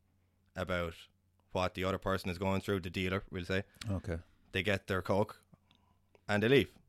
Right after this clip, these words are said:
Speaker 2: Right.
Speaker 1: As is the interaction with any kind of drug-based, you know, transaction.
Speaker 2: Yeah.
Speaker 1: You ta-, you turn up, you get your bit of stuff, and you leave. And then it's just a lot easier to leave whatever misery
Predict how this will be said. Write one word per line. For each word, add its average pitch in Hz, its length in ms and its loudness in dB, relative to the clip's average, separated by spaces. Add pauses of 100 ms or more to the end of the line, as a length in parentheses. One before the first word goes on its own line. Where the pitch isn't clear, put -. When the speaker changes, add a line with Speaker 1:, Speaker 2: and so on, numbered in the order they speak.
(160)
Speaker 2:
Right. 95 200 2 (280)
Speaker 1:
As 127 180 6
is 117 100 4
the 120 60 6
interaction 110 480 4
with 104 300 0 (1120)
any 131 200 8
kind 104 160 4
of 85 60 0
drug-based, 87 600 -4 (120)
you 95 80 -4
know, 82 80 -4
transaction. 92 640 -2 (100)
Speaker 2:
Yeah. 90 200 4 (500)
Speaker 1:
You 95 80 -4
ta-, 110 180 0
you 95 120 -4
turn 107 200 2
up, 113 180 4 (480)
you 92 120 -8
get 98 200 2
your 92 80 -6
bit 92 140 -2
of 90 60 -6
stuff, 92 340 -4
and 87 140 -6
you 87 80 -4
leave. 87 280 -2 (1300)
And 139 140 6
then 135 140 10
it's 123 200 4
just 131 220 2
a 117 80 2
lot 117 160 6
easier 107 380 4
to 87 300 -2 (560)
leave 98 560 -2
whatever 98 380 0
misery 90 540 -2